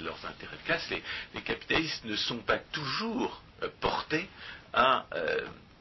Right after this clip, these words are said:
à servir l'intérêt général, du moins dans leurs activités politiques. Euh, et on, on peut dire justement de ces syndicats patronaux que ce qui frappe quand on est partisan du capitalisme, c'est, c'est, c'est le, le faible,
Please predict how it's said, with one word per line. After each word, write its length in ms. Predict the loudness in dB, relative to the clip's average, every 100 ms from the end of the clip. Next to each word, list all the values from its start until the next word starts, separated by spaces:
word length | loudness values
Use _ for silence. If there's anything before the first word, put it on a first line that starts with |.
| -6 -2
à 80 |
servir 500 | 4 8 8 8 6
l'intérêt 540 | 6 2 0 -6 -4 -6
général, 600 | -8 -8 -2 4 6 6 0 -12 -6
du 160 | -4 -2
moins 280 | 0 2 2
dans 160 | 2
leurs 240 | 0 0 -4
activités 560 | -8 -12 -14 -12 -12
politiques. 480 | -10 -12 -12 -16 -20 -20 -18 -16 -16 -16 -10
Euh, 240 | -8 -8 -10 -12 -14 -10
et 160 | -6 -6 -6
on, 460 | -10 -16 -18 -16 -12
on 20 |
peut 160 | -2 2
dire 240 | 4 2
justement 400 | 0 0 2 2
de 60 | 2
ces 160 | -2
syndicats 540 | -2 -4 -4 -8 -8 -8
patronaux 600 | -10 -12 -10 -2 -2 -2 -6 -14 -16 -20 -20 -20 -6
que 420 | 4 8 8 4 -4 -4
ce 80 | -4
qui 180 | -4 0
frappe 400 | 6 8 6 2 -14
quand 160 | -14 -14 -14
on 120 | -14
est 120 | -12
partisan 440 | -12 -10 -10 -10 -10
du 100 | -14
capitalisme, 560 | -16 -16 -8 -6 -6 -6
c'est, 180 | -6 -6 -6
c'est, 180 | -8 -8 -10 -18 -18 -18 -18 -18
c'est 120 | -12 -8
le, 80 | -8 -10 -12
le 80 | -4
faible, 440 | 6 6 6 -2